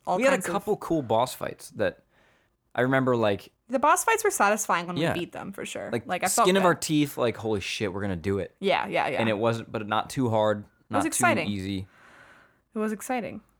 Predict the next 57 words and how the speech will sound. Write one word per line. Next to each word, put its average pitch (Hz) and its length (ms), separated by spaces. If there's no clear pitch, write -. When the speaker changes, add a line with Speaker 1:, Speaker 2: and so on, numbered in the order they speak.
Speaker 2:
So 151 100
that's 208 160
the 190 80
factors. 117 580
Is 107 100
there 131 120
anything 147 200
else 139 200
you 113 60
wanted 90 160
to 90 60
mention 87 300
before 85 240
we 95 100
wrap 92 280
it 85 80
up 85 180
about 87 300
Children 117 320
of 90 80
Morta? 101 360
Speaker 1:
Mm, 190 460
no. 190 420
I 233 420
enjoyed 190 640
this 202 240
<laughs> - 20
game. 220 480
Speaker 2:
Yeah. 156 160
Speaker 1:
But - 220
I, - 260
I 320 40
enjoyed 302 300
it 330 100
more 220 180
than 233 80
I 208 120
thought 175 300
I - 100
would. - 300
I 190 140
didn't 269 160
really 320 180
have 247 140
a 226 40
lot 214 160
of 208 60
expectations 202 640
going 175 260
in, 196 260
but 202 100
I 185 100
didn't 240 260
think 240 180
it 208 60
would 190 200
s-, - 80